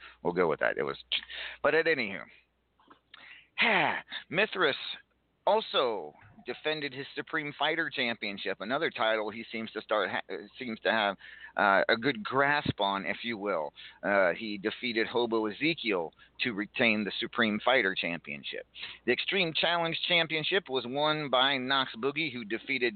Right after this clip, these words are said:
John Taylor. And that, of course, c-, you know, Knox, that isn't a title that gets defended every, every month. It is one that gets competed for every month.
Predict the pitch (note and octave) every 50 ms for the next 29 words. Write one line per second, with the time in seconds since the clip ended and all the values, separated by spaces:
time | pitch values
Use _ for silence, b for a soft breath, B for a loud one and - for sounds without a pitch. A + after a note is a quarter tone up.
0 | F#2+ G#2+ C3 B2 A#2+ A#2 A#2 A2+ - C#3 B2+ A#2 A#2+ C3 C#3 E3 F3 E3+ B B
1 | B B B B B B - E2+ G2+ G2 G2 G#2 G#2 G2+ G2 - - G2+ G2+ G#2
2 | G2+ F#2+ - - - - - - - - D#2+ F2+ F#2 F2+ F2 F#2 G2+ G#2 G2+ -
3 | - - - G2 G#2 - - G#2 G#2 G#2 G#2 G2+ G#2 F#2+ G2 - - A2 A#2 A2+
4 | A2 G#2 G2+ G2+ E2+ E2 F#2 G2 A2 G#2 - - - G2 - - A2 G#2 G2+ F#2+
5 | G#2 G#2 F#2+ F#2 G2 F#2+ F2+ B B B B B B B - G#2+ A2+ G2+ G2+ G#2+
6 | G2+ F#2+ G2+ G2+ G#2+ A2 - D#2 F2 F#2+ F#2 F2+ F#2+ G2+ G#2 G2+ G2+ G2+ G2 -
7 | - - G#2 - - - - - - - G#2+ - - - A3+ E3+ C#3 G2+ - -
8 | G2 G2 G2 F#2 F#2+ F#2+ G2 F2+ F2+ F2+ F#2+ G2+